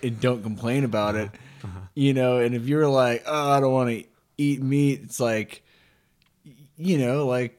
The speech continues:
Speaker 1: you don't eat, or you get yelled at or
Speaker 2: Right.
Speaker 1: ridiculed.
Speaker 2: Uh-huh.
Speaker 1: At least, you at least get ridiculed.
Speaker 2: Sure. Yeah.
Speaker 1: <laughs>
Speaker 2: No, there is some peer pressure for sure.
Speaker 1: Yeah.
Speaker 2: That's true.
Speaker 1: Yeah.
Speaker 2: Yes. Well, um,
Speaker 1: So I think now having those options, it's just, it's,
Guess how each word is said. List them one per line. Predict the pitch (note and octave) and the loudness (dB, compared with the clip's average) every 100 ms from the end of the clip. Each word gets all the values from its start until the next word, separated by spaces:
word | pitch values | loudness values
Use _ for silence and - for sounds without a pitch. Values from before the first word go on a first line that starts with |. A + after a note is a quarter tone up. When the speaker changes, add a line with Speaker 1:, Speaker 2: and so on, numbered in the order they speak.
| _ | _
Speaker 1:
you | C3+ C3 | -4 2
don't | C#3+ D3 C#3+ | 2 0 -4
eat, | G3 D3 - _ - | -4 -6 -12 _ -6
or | A2 | -4
you | A2+ A#2+ | -2 -4
get | A#2+ B2+ A2+ - _ - | 0 -2 -2 -10 _ -14
yelled | A#2 G#2+ A#2 C3 A#2 | -8 -4 0 0 0
at | A2+ G#2+ A2+ | -2 -2 -4
or | G#2+ | -4
Speaker 2:
Right. | G#2+ | -2
Speaker 1:
ridiculed. | A#2 B2 - A2+ G2+ G2+ - | -2 -2 -2 -2 -2 -4 -8
Speaker 2:
Uh-huh. | G2 G2+ | -10 -6
Speaker 1:
At | G#2 | -6
least, | G#2+ A2+ | -6 -2
you | D3 G3+ | 4 8
at | F3 | 8
least | G#3 F#3 | 8 6
get | C#3+ G2+ | 0 -2
ridiculed. | A2 G2 - E2 - B2+ | -4 -4 -8 -10 -2 4
Speaker 2:
Sure. | C3 | 10
Yeah. | B3+ B3 A#3+ A3+ G#3 G#3+ | 12 12 12 12 12 10
Speaker 1:
<laughs> | |
Speaker 2:
No, | G#3+ | 8
there | C#3 C#3+ | 6 4
is | C#3+ | 0
some | C#3+ | -2
peer | C#3 C#3 | -2 -4
pressure | E3 C3 B2+ | 0 -2 -2
for | A2 G#2 | -8 -10
sure. | - A2 C#3 | -8 -8 -8
Speaker 1:
Yeah. | - | -10
Speaker 2:
That's | A#2+ D3+ | -10 -6
true. | B2+ A2 F#2 - _ | -4 -4 -8 -20 _
Speaker 1:
Yeah. | A#1 A#1+ - - - | -20 -18 -20 -18 -8
Speaker 2:
Yes. | A#2 B2+ A2 F#2 - - _ - | -2 0 -2 -6 -14 -16 _ -8
Well, | A#2+ A#2 G#2+ A2 - _ - | -4 -2 -4 -8 -14 _ -12
um, | B2 G#2 G#2 G2 | -8 -6 -6 -6
Speaker 1:
So | - F3 | 4 6
I | |
think | A3 F3+ | 6 2
now | D#3+ F3 | 2 2
having | D#3+ D#3+ | 2 0
those | D3 B2 | -2 -2
options, | C#3 G3 - D3 | -2 -2 -2 -4
it's | C3+ C3 | -2 -2
just, | G#3 G#3 - _ - | -4 -6 -16 _ -4
it's, | F3 C#3+ - | -4 -2 -8